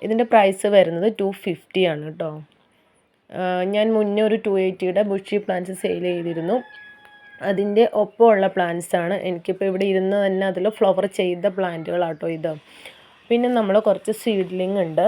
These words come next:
അപ്പം നമ്മളതൊരു ക്ലിയറൻസ് ചെയ്യാണ്. നമുക്കത് ക്ലിയർ ചെയ്താലാണ് ഇനി നെക്സ്റ്റ് നമുക്ക് സ്റ്റോക്ക് എടുക്കാൻ പറ്റുള്ളൂ. അപ്പോൾ അതുകൊണ്ട് ഞാനിത്, ആ, ഒരു കോംബോ ആയിട്ട് ഇട്ടിരിക്കുന്നതാണ്. പത്ത് കളേഴ്സ് ഉണ്ടാവും. പത്ത് കളേഴ്സിന് നമ്മൾ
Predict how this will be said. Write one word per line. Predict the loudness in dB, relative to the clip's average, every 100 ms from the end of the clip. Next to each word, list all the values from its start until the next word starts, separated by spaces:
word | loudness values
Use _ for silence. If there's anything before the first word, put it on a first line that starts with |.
| 0 -4
അപ്പം | -6 -2
നമ്മളതൊരു | -4 -4 -2 0 2 0 -2 -4 -8 -2
ക്ലിയറൻസ് | 0 2 0 -2 -6
ചെയ്യാണ്. | -4 -4 -6 -4 -2
നമുക്കത് | -2 -2 -4 -4
ക്ലിയർ | -4 -2 -4
ചെയ്താലാണ് | -4 -6 -6 -6 -6 -6 -8 -6
ഇനി | -6
നെക്സ്റ്റ് | -4 -6 -8 -6 -2
നമുക്ക് | -2 -4 -6 -8
സ്റ്റോക്ക് | -4 0 0 0 -6 -6 -16 -20 -20 -20 _ _
എടുക്കാൻ | 2 4 4 2
പറ്റുള്ളൂ. | 2 0 -2 -2 -4 -8 -10
അപ്പോൾ | -4 -2
അതുകൊണ്ട് | -2 -2 -2 -2
ഞാനിത്, | -2 -2 -2 -4 -4 -6 -8 -8
ആ, | -8 -6 -8 -4
ഒരു | -2 -2 2
കോംബോ | 2 2 0 4
ആയിട്ട് | 4 4 0
ഇട്ടിരിക്കുന്നതാണ്. | -6 -6 -6 -8 -8 -8 -10 -4
പത്ത് | -6 -6 0 2
കളേഴ്സ് | 4 2 2 -2 -4
ഉണ്ടാവും. | -6 -6 -6 -6
പത്ത് | -8 -6 -4
കളേഴ്സിന് | -2 -2 -2 -4 -6 -6
നമ്മൾ | -4 -6 -6